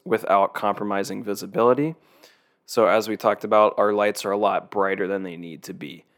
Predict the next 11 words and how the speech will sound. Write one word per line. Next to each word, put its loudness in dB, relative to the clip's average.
And 0
if -4
we -6
have 2
more 0
efficient -2
warm 0
colored 0
L 2
E -2
Ds, 2